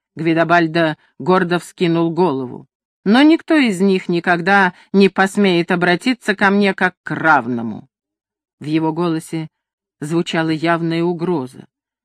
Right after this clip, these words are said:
Душа Гонзаги ушла в пятки. Но Джан-Мария одобрительно похлопал его по плечу.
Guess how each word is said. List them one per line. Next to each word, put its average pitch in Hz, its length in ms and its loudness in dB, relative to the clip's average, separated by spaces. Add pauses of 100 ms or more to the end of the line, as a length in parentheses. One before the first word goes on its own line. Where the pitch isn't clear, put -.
(120)
Душа 208 380 2
Гонзаги 208 720 0
ушла 175 380 -2
в - 220 -12
пятки. - 560 -6 (500)
Но 349 240 4
Джан-Мария 226 960 0
одобрительно 208 880 -2
похлопал 160 760 -4
его 156 320 -4
по 156 200 -8
плечу. 135 760 -8